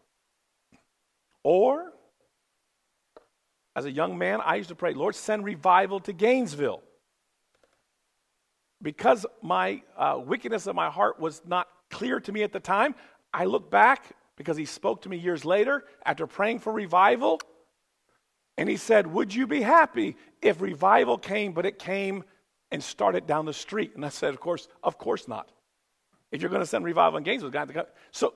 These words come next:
he showed me that a lot of my prayers for revival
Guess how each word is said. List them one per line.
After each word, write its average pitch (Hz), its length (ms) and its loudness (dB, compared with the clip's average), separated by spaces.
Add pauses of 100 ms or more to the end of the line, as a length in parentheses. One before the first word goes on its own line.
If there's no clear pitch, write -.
he 196 160 -8
showed 240 420 -2
me 143 340 -10 (840)
that - 100 2
a 202 60 0
lot 190 180 4
of 240 60 4
my 208 180 4
prayers - 380 -4
for 202 120 -4
revival 151 800 -6